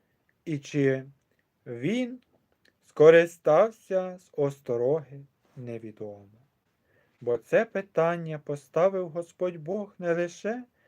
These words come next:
для того, щоб багача, але й кожного з нас. Отже,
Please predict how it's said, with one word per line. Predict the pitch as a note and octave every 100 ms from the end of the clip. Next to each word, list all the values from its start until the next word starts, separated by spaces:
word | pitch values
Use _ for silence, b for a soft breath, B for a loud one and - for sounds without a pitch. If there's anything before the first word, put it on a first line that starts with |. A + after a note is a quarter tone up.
| _ _ _ _ _ _ _ _ _ _ _ _ _ -
для | E3+ G3+
того, | G#3+ A#3+ A#3+ G3+ G#3
щоб | - G#3 F#3+ E3
багача, | F3+ F#3 G3 - - A3+ F#3+ B2+ _ _ -
але | C#3+ C3+ C3+
й |
кожного | C3+ - B3 C4+ B3 A#3 G#3 G#3+
з | G3+
нас. | F#3+ F3+ D#3+ A2+ A2+ _ _ _ _ _ _ -
Отже, | C#3+ D3 C#3 B2+ B2+